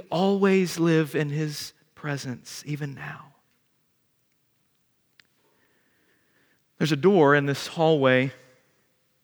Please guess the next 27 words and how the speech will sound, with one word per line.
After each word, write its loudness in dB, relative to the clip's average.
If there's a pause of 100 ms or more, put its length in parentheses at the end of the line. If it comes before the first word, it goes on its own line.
(120)
beside -2
the -6
sanctuary -2
that -4
says -4
"private" -2 (640)
on -4
it. -12 (1300)
I -12
want -6
to -4
tell 4
you 6
a 2
secret -4
about -6
that. -4
Most -6
of -10
you -4
have -16
never -6
been -6
through 0
that -8
door. -2 (320)
Um, -2